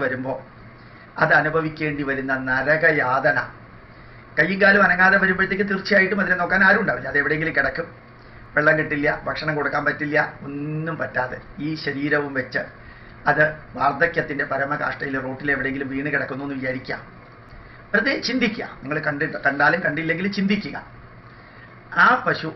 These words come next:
അനുഭവിക്കേണ്ടി വരുന്ന, മൊത്തം ജീവിതാന്ത്യത്തിൽ അനുഭവിക്കേണ്ടി വരുന്ന വേദന, അതിൻ്റെ ഒരു ചെറിയ അംശമേ ആവുന്നുള്ളൂ. അതിനെ അറക്കുമ്പോഴുള്ള വേദന, അതിനെ അറക്കുന്നതിനോട് ഒരു കാരണവശാലും ഞാൻ, ഞാൻ ന്യായീകരിക്കുകയല്ല,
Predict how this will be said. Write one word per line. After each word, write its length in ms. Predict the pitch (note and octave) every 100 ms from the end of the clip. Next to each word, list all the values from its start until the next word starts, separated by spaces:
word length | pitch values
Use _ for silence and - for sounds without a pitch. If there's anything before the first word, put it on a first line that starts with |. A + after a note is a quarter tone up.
| C#3+
അനുഭവിക്കേണ്ടി 600 | C#3 C#3+ C#3 D3 C#3+ C#3
വരുന്ന, 200 | C3+ C3+ C3+ C3
മൊത്തം 400 | C3+ - C#3+ C#3 - -
ജീവിതാന്ത്യത്തിൽ 720 | C3+ C#3+ D3 C#3 C3+ C#3 D3 C3+
അനുഭവിക്കേണ്ടി 480 | B2+ C3+ C#3 C#3 C3+
വരുന്ന 200 | B2+ B2+ B2+
വേദന, 280 | C3 C#3+ B2+ - - - - - - - - - - - - - C#3+
അതിൻ്റെ 360 | C#3+ D3 D3+ D3 - - - - - - - D3+
ഒരു 100 | C#3+ -
ചെറിയ 560 | D#3 D3 D#3 D#3+ D#3+ D#3+
അംശമേ 340 | C3+ B2+ D3 D3 C3
ആവുന്നുള്ളൂ. 380 | C#3 C#3+ C#3 C#3+ - -
അതിനെ 220 | B2+ C3 B2+ C3+
അറക്കുമ്പോഴുള്ള 640 | C#3+ - G3+ F#3+ D3+ B2+ B2
വേദന, 220 | B2 - - - - - - - - - - - - - - D#3
അതിനെ 160 | E3+ F3+
അറക്കുന്നതിനോട് 520 | E3 E3+ F3 E3+ F#3 F3+ D#3 E3+ G3+
ഒരു 380 | A#3 G#3+ G#3+ C4+
കാരണവശാലും 540 | G3 E3+ D#3+ D3+ C#3+ C#3
ഞാൻ, 100 | C3+ C3
ഞാൻ 100 | B2+ B2
ന്യായീകരിക്കുകയല്ല, 680 | C#3 D3+ D#3+ D#3 C3 C#3 B2